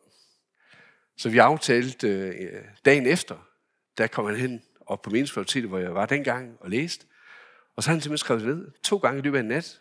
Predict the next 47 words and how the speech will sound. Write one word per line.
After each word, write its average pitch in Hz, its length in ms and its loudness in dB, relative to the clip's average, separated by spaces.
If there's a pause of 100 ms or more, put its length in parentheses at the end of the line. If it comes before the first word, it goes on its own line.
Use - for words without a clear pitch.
hvor - 100 -12
han 101 140 -10
blev 107 180 -6
vækket, 127 380 2 (100)
skulle - 180 -10
skrive 113 220 -4
noget 131 140 -4
ned. 170 180 -2 (1200)
Og - 80 -8
så 123 100 -6
kom 127 200 0
han 92 320 -10
og, 92 300 -4
øh, 85 240 -10
læste 85 220 -8
det 110 80 -2
op - 120 -6
for 92 160 -10
mig, 87 160 -16 (160)
og - 100 -8
jeg 90 100 -6
fik - 220 -8
de 110 60 -8
sedler. 95 380 -8 (300)
Dem 101 120 -4
har 107 160 -2
jeg, 76 340 -10 (420)
jeg - 80 -12
er 87 40 -8
ikke 98 160 -8
i - 20 -12
min 95 100 -10
baglomme 98 400 -4
nu, 117 120 -10
men 117 160 -6
i 107 40 -8
min 107 160 -10
punkt, 131 280 -8
der 95 60 -12
ligger 101 160 -8
hernede 110 160 -8
i - 20 -10
tasken, - 420 -10 (240)
har 95 140 -4
jeg 90 100 -8
dem 87 80 -10
stadigvæk, 98 580 -4